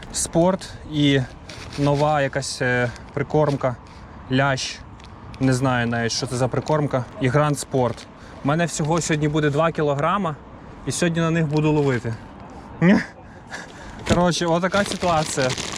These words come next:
Друзі, мені цікаво, напишіть в коментарях, а що ви забували такого важливого вдома, коли їхали на рибалку? Я от, наприклад, забув прикормку. Блін, ну як так? Я інколи себе дивуюсь. <laughs> Зараз замішаюся і буду ловити нею.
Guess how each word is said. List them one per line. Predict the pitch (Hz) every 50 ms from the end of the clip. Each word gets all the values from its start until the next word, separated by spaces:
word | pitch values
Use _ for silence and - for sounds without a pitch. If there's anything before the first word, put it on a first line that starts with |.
| - - - -
Друзі, | 143 196 214 165 165 147
мені | 151 180 208
цікаво, | - - 233 - 196 180 135 117 113 113 107
напишіть | 120 139 151 - - - 240 214
в | - -
коментарях, | 170 160 151 - - 147 131 117 - -
а | 127
що | 131 - - 208
ви | 190 175 156
забували | 127 123 123 123 123 135 135 127 123 117
такого | 123 117 - 139 127 127 123
важливого | 127 120 127 139 147 135 127 117 120
вдома, | 113 117 139 170 196 190 143 120 113 - - - - - - - -
коли | 147 135 135
їхали | 131 160 - - 156 143 143
на | 143 143
рибалку? | 147 143 143 131 113 110 104 - - - 127
Я | 143 170
от, | 202 208
наприклад, | 220 202 175 185 180 165 156 143 127
забув | 131 135 131 147 156
прикормку. | - - 156 143 - 135 127 117 107 107 110 - 104 101 - - 135
Блін, | 151 151 135 120 110 107 101 101 - -
ну | 180
як | 196 208 226 190 147 -
так? | - 160 147 135 135 - 143
Я | 147 170
інколи | 180 180 175 175 175 160 156
себе | - - 170 156 151 143 139 131 127 120 113 110 110 104
дивуюсь. | 139 139 139 127 117 107 104 - - - - - - - - -
<laughs> | - - 160 156 - -
Зараз | - 135 139 147 135
замішаюся | - 139 139 135 127 - 143 143 147 160 151 135 - - 117
і | 113 113
буду | 117 123 120 123
ловити | 120 120 120 120 117 -
нею. | 117 113 110 107 104 101